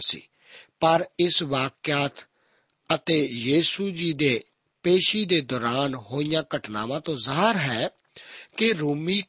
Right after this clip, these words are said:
ਕਾਨੂੰਨ ਵੀ ਤੋੜਿਆ ਮਰੋੜਿਆ ਜਾ ਸਕਦਾ ਸੀ। ਨਿਆਂ ਤਾਂ ਇਸ ਦੇ ਕਰਨ ਵਾਲੇ ਉੱਤੇ ਹੀ ਨਿਰਭਰ ਸੀ। ਅੱਜ ਵੀ ਕਈ ਵਾਰ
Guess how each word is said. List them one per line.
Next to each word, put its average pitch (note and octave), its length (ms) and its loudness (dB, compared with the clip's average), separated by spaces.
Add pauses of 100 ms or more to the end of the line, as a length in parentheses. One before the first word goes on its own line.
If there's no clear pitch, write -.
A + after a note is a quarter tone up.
ਕਾਨੂੰਨ C3+ 420 -2
ਵੀ E3+ 160 4 (120)
ਤੋੜਿਆ C#3 440 0
ਮਰੋੜਿਆ B2+ 480 -2
ਜਾ A#2 280 -4
ਸਕਦਾ D3 400 2
ਸੀ। - 200 0 (1400)
ਨਿਆਂ C#3+ 480 4
ਤਾਂ G#3 200 2
ਇਸ G3 180 0
ਦੇ F#3+ 120 2
ਕਰਨ C#3 340 -2
ਵਾਲੇ C#3+ 300 2
ਉੱਤੇ C#3+ 280 -4
ਹੀ B2+ 140 -4
ਨਿਰਭਰ A2 340 -6
ਸੀ। - 220 -2 (680)
ਅੱਜ D3 160 0
ਵੀ D3 160 2
ਕਈ C3 340 0
ਵਾਰ A#2+ 260 -2